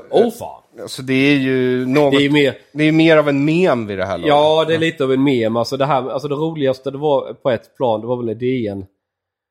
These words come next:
Speaker 1: körde det här att jag och Hanif Bali hade signalspanat Utrikesdepartementet och ryssarnas ärende. Liksom,
Speaker 2: Ja.
Speaker 1: det var, du, du hade det sp-, alltså,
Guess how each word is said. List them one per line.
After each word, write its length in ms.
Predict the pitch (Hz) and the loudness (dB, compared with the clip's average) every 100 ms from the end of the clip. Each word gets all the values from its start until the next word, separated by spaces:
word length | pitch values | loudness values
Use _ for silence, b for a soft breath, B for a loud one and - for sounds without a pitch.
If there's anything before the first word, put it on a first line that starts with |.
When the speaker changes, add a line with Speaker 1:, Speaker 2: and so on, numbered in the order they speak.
| _ _ | _ _
Speaker 1:
körde 300 | - 127 117 | -2 -2 0
det 80 | 117 | 0
här 360 | 127 113 107 113 | 0 -2 -6 -10
att 100 | - | -12
jag 480 | 127 127 101 98 101 - _ | -6 -4 -2 -6 -12 -20 _
och 220 | 95 95 - _ 107 | -12 -12 -18 _ -8
Hanif 280 | 107 101 95 | -6 -6 -8
Bali 420 | 127 113 92 90 | -4 -2 -2 -8
hade 160 | 92 92 | -12 -14
signalspanat 840 | 101 110 123 - - 85 90 - | -8 -4 -4 -6 -16 -14 -12 -8
Utrikesdepartementet 1300 | 120 - 87 _ 87 85 - 85 87 87 85 - 92 | -8 -10 -18 _ -20 -20 -18 -18 -16 -18 -18 -20 -18
och 100 | 101 | -10
ryssarnas 440 | 123 - 90 90 | -10 -8 -12 -12
ärende. 440 | 104 104 92 95 - | -8 -8 -10 -16 -18
Liksom, 220 | 120 123 | -14 -4
Speaker 2:
Ja. 100 | 110 | -2
Speaker 1:
det 60 | 131 | -2
var, 140 | 113 107 b b b _ _ _ _ _ _ _ | -4 -6 b b b _ _ _ _ _ _ _
du, 120 | 151 156 | -8 -2
du 200 | 160 156 | 2 2
hade 220 | 156 147 | 2 0
det 80 | 143 | -4
sp-, 260 | - - | -6 -8
alltså, 300 | 143 151 139 | -6 0 -2